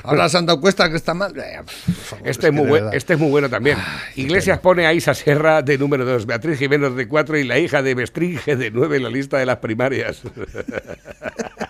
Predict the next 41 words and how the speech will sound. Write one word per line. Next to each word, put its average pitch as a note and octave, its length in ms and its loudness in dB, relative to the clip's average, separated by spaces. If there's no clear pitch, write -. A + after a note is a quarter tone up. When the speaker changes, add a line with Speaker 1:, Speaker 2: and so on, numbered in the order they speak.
Speaker 2:
Todas F#3+ 360 6
fuera, C#3+ 380 2
<laughs> G#3+ 200 6
que F3 120 4
voy G3+ 260 8
yo. D3+ 300 4
<laughs> - 720 -4
Todas C4 300 10
Speaker 1:
El D#3+ 60 8
Speaker 2:
fuera, B3 260 10
que G3 100 6
Speaker 1:
machito. G3+ 60 10
Speaker 2:
voy F3+ 180 10
yo, D3 260 4
¿eh? E3 340 2
<laughs> - 340 -20
El D3 140 0
gobierno G3 380 6
plantea F#3 560 4
a F3+ 40 4
las D#3+ 120 0
comunidades D#3 340 2
autónomas F3 380 2
adelantar D3 380 4
el D3+ 100 0
toque E3+ 180 0
de C#3+ 120 0
queda F3+ 240 2
a C#3 180 2
las C3 380 0
veinte F3 460 2
horas F#3+ 260 6
en D#3 120 0
Semana D3 280 2
Santa, A#2+ 340 -2
a - 20 -4
las A2 240 -4
ocho D#3+ 200 -2
de - 20 2
la B2+ 100 -2
tarde. G#2 340 -4